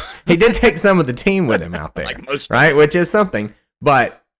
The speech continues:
Speaker 2: building that culture in and getting everybody to buy in and do everything that needs to be done right, we've seen it takes a little bit of time. I mean, how are they gonna handle, especially with all that N I L money that they're throwing around,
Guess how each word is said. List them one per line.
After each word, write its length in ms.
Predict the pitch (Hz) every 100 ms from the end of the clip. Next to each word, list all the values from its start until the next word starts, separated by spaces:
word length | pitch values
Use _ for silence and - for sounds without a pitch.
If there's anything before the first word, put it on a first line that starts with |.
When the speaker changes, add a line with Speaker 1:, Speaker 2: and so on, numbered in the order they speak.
| 110
Speaker 2:
building 360 | 147 190 170 156
that 160 | 143 -
culture 340 | 147 139 123
in 140 | 123 107
and 80 |
getting 180 | 101 104
everybody 380 | 113 110 107 107
to 80 | 92
buy 240 | 104 104
in 160 | 101 101
and 100 | 92
do 100 | 98
everything 300 | 98 90 92
that 60 | 87
needs 160 | 92
to 60 | 87
be 120 | 90
done 240 | 85 85 82
right, 260 | 87 80
we've 160 | 95 92
seen 220 | 147 156
it 100 | 117
takes 260 | - 127 -
a 40 |
little 220 | 95 90
bit 120 | 92 78
of 60 |
time. 380 | 76 87 65 - -
I 60 |
mean, 240 | 107 101 - - - _ _
how 240 | - 165
are 100 | 196
they 160 | 156 143
gonna 260 | 135 131 104
handle, 640 | 127 127 113 92 80 - -
especially 560 | - - - 151 151 147
with 80 | 117
all 120 | 131
that 120 | 92
N 140 | 117
I 100 | 127
L 140 | 123 120
money 240 | 98 92
that 80 | 87
they're 100 | 90
throwing 280 | 87 92 87
around, 320 | 87 87 87